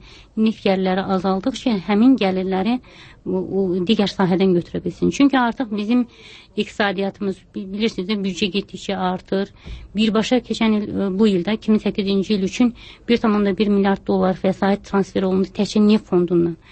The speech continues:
Və büdcənin böyük bir hissəsi neft sektorundan formalaşır. Ə, və bunlar üst-üstə getdikcə bu,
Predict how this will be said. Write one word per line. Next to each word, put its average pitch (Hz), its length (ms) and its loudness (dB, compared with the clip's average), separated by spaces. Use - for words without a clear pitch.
Və 202 140 -4
büdcənin 226 560 4
böyük 233 280 2
bir 220 80 0
hissəsi 202 400 -2
neft 220 240 0
sektorundan 185 480 -2
formalaşır. 185 640 -6
Ə, 208 80 4
və 240 120 4
bunlar 262 400 4
üst-üstə - 400 -10
getdikcə 226 480 -2
bu, 233 200 -2